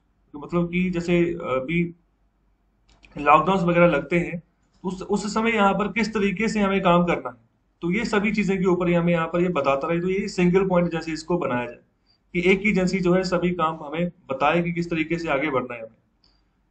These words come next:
तो आगे यहाँ पर बात करें, जो अभी controversial कुछ यहाँ पर repurpose drugs थे, मतलब कि जिनको यूज़ किया जा सकता है,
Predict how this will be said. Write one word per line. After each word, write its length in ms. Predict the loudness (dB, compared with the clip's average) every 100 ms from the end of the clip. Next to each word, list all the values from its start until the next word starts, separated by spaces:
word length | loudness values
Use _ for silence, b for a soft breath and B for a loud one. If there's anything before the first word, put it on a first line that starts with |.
| _ _
तो 80 | -4
आगे 280 | 0 2 2
यहाँ 120 | 0
पर 100 | 0
बात 220 | 2 0 0
करें, 200 | -2 0
जो 120 | 0
अभी 300 | 0 0 -2
controversial 840 | -6 -4 -2 2 2 4 2 0 -2
कुछ 200 | -2 -2
यहाँ 140 | 0
पर 140 | 2
repurpose 540 | 2 4 2 2 -2 -2
drugs 260 | -6 -4 -4
थे, 60 |
मतलब 280 | -4 -2 0
कि 60 | 0
जिनको 340 | 0 2 4
यूज़ 300 | 4 4 2
किया 240 | 0 0 2
जा 140 | 0
सकता 340 | -2 -8
है, 60 | -10